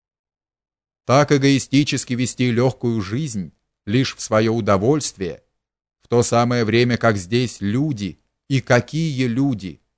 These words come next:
самоотверженно умирают под пулями,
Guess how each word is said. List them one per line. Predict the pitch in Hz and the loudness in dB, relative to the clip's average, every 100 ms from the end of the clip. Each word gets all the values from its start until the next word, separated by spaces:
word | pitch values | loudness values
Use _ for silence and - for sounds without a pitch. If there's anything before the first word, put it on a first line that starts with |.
| _ _ | _ _
самоотверженно | - 113 110 113 107 101 127 98 117 | -8 -4 2 2 2 2 2 2 -4
умирают | 113 110 110 117 113 - | -2 0 2 4 2 0
под | 104 - | -4 -2
пулями, | 127 151 135 104 82 | -2 0 0 -2 -6